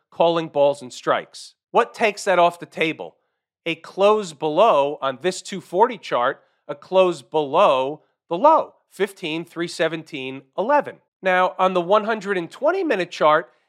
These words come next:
it's a slightly different look. The thing that jumps off the page at me on this chart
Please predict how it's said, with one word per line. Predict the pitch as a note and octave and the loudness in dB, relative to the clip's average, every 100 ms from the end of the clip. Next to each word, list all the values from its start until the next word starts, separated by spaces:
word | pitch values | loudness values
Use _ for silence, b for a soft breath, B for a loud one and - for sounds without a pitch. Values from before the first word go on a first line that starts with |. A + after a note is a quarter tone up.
| b | b
it's | B3 B3 | -8 -8
a | |
slightly | - - G#3 A#3 A3+ A3 | -12 -2 0 0 -4 -12
different | - G#3+ G#3+ G3 | -4 -4 -2 -6
look. | G#3 C#4+ E3+ - _ _ _ - | 2 2 2 -6 _ _ _ -16
The | |
thing | E3+ - D#4 D4 | -10 -4 -2 -2
that | G#3 | -4
jumps | - G#3+ G#3+ G#3 | 0 -2 0 0
off | G3+ G3+ | 0 -2
the | |
page | F#3 G#3 F#3+ E3 | -10 -6 -6 -4
at | F3+ | -10
me | E3+ G#3 G#3+ G3+ | -6 -6 -4 -2
on | D#3 D#3 C3+ | -2 -4 -6
this | D3 E4 - | -6 -6 -6
chart | - F#3+ E3+ F3 | -2 4 4 2